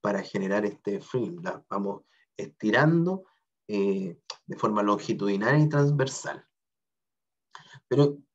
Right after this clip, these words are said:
independiente de ese proceso, nosotros decimos, "Mira, vamos a analizar la falla en el sistema dai", ¿ah?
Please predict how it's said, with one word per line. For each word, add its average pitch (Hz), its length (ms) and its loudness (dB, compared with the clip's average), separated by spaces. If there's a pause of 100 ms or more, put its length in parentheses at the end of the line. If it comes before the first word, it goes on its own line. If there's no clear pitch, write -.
(140)
independiente 117 580 2
de 135 80 4
ese 139 160 2
proceso, 123 680 -2 (380)
nosotros 110 420 -2
decimos, 104 260 -4
"Mira, 95 300 -6 (360)
vamos 135 180 2
a 131 100 4
analizar 117 520 -2 (140)
la - 180 -6
falla 196 280 2
en 180 60 2
el 151 80 4
sistema 98 360 -4
dai", - 200 -18 (480)
¿ah? 147 220 -10